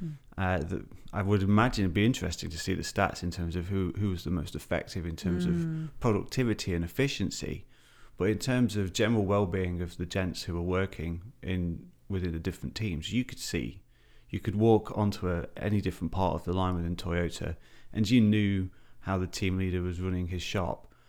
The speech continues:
Speaker 2: and you wanted to work in the places where it was a bit more friendly, a bit more relaxed. There was that openness, and that's,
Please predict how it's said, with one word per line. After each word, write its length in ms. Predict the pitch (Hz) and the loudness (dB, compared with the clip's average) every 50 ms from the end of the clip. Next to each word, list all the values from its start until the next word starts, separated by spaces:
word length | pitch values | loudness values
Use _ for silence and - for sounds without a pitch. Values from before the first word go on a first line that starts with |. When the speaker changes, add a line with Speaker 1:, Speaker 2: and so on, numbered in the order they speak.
| - - - - - - | -20 -20 -20 -20 -14 -6
Speaker 2:
and 680 | - 87 92 95 92 92 92 92 92 87 85 - - - - - - _ _ _ _ _ _ - - | -2 0 2 2 2 2 2 0 0 -2 -4 -6 -10 -14 -20 -20 -20 _ _ _ _ _ _ -18 -10
you 140 | - 101 104 | -4 0 2
wanted 300 | 107 107 113 - - 135 | 4 4 2 2 -2 -2
to 100 | - - | -2 -2
work 540 | 92 90 90 85 - - - - - - - - - - - - - - _ _ - | 0 0 0 0 0 -2 -6 -10 -14 -18 -18 -20 -20 -20 -20 -20 -20 -20 _ _ -4
in 140 | 92 92 87 | -2 -2 -2
the 40 | 85 | -2
places 480 | 85 95 87 87 85 - 87 85 92 | -2 -2 -2 -2 -2 -4 -6 -6 -2
where 360 | 95 92 87 85 82 80 82 - | -2 0 0 0 -2 -4 -6 -4
it 160 | - 98 - | -4 -4 -4
was 160 | - 90 92 | -2 -2 -2
a 60 | 107 92 | 0 0
bit 140 | 104 90 - | 0 0 0
more 160 | 92 85 82 | -2 -2 -4
friendly, 320 | - - 90 90 87 85 | -4 -4 -2 -2 0 -2
a 60 | 87 | -2
bit 160 | 85 - - - | -2 -4 -2 -2
more 160 | 95 90 85 | -2 -2 0
relaxed. 640 | 87 87 85 80 76 - - - - - - - - - - - - - - - - - - | 0 0 0 0 -2 -4 -6 -12 -14 -14 -14 -18 -20 -20 -20 -20 -20 -20 -20 -20 -16 -6 -2
There 120 | 92 92 | 0 0
was 180 | 90 104 101 - | 0 0 0 2
that 200 | 101 98 - - | 2 2 4 2
openness, 640 | 98 92 90 - 92 85 - 80 82 - - - - - - | 0 0 2 0 0 0 0 -2 -6 -8 -10 -12 -14 -16 -12
and 600 | - 87 90 90 90 90 90 92 92 85 - - - - - _ - - - - _ _ _ _ _ _ _ - - - - | -8 -6 -4 -2 -2 0 0 -2 -2 -4 -6 -10 -14 -18 -20 _ -20 -20 -20 -20 _ _ _ _ _ _ _ -20 -20 -8 0
that's, 500 | - 120 95 - - - - - - - | 4 4 4 4 0 -4 -6 -6 -8 -10